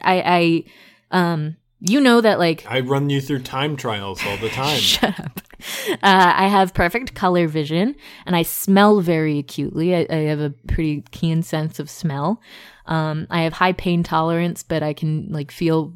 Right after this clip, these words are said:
Speaker 1: with a lot of sensitivity.
Speaker 2: Mm-hmm.
Speaker 1: Uh, and that transfers to my imagination sphere, and I spend a lot of time there. I'm a classic I N T P, head in the clouds dreamer. If it weren't for James, I probably wouldn't be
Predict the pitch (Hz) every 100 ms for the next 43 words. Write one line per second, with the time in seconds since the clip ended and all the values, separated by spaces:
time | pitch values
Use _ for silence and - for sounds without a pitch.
0 | 170 156 156 147 151 - 151 151 143 139
1 | 143 151 123 123 139 - _ 170 165 160
2 | 165 165 156 165 - - - 175 160 -
3 | - 165 165 - - 156 151 151 143 139
4 | 160 330 - 196 165 - 156 240 285 -
5 | - - 196 180 - 359 415 415 415 427
6 | - 381 311 175 147 - 190 180 185 226
7 | 233 247 240 - 214 214 208 - 185 -
8 | 311 302 285 226 208 202 185 - 180 180
9 | 175 160 165 160 156 139 147 202 - -
10 | - - - 185 214 196 277 277 262 226
11 | 359 302 320 - 302 - 349 339 339 302
12 | 320 339 277